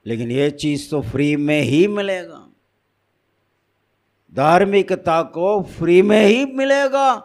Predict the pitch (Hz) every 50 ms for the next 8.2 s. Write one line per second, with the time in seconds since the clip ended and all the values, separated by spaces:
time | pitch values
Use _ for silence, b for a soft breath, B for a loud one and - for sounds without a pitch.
0 | b b b b b b b - 185 202 214 214 202 - 233 240 254 277 277 285
1 | 294 302 294 294 294 294 277 285 294 294 285 269 285 285 277 254 - - _ _
2 | _ _ _ _ _ _ _ - 143 208 226 220 - 233 247 269 269 277 277 277
3 | - - - 220 226 - - - - - 277 277 269 277 254 269 269 269 262 269
4 | 269 247 269 262 262 - 247 226 233 226 214 226 - 208 196 185 180 165 151 143
5 | 131 127 143 151 151 127 101 82 _ _ _ _ _ _ _ _ _ _ _ _
6 | _ _ _ _ _ _ _ _ _ _ _ _ _ _ _ - - 123 135 139
7 | 147 147 147 151 151 156 156 156 151 151 151 151 151 151 147 135 147 147 147 147
8 | 143 - _ _